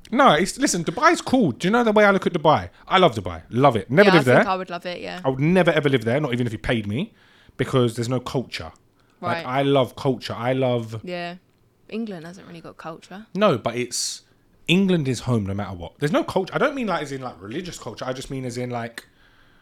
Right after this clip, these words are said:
Speaker 1: you bring your family up here, like, your kids, like, you,
Speaker 2: Yeah.
Speaker 1: like, I, I don't know. The way I look at it, maybe it's 'cause I was born here, but, like,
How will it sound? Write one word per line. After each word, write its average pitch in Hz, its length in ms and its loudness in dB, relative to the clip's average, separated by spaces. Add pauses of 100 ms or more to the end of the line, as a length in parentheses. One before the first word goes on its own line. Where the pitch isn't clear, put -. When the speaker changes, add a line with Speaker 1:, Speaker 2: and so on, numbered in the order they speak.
(500)
Speaker 1:
you 160 140 -14
bring 226 220 -8
your 202 100 -6
family 190 460 -6
up 110 140 -12
here, 117 160 -10
like, 110 140 -10
your 113 100 -14
kids, 170 420 -6
like, 117 180 -8
you, 196 100 -10
Speaker 2:
Yeah. 180 220 -6
Speaker 1:
like, - 140 -8
I, - 220 -16
I 190 40 -8
don't 196 140 -4
know. 185 140 -2
The 135 80 -2
way 185 120 0
I 185 60 2
look 170 140 -4
at - 60 -12
it, 117 60 -12
maybe 175 180 -8
it's - 80 -12
'cause 131 120 -10
I 113 40 -10
was 107 100 -12
born 160 260 -6
here, 110 160 -10
but, - 160 -10
like, 117 300 -12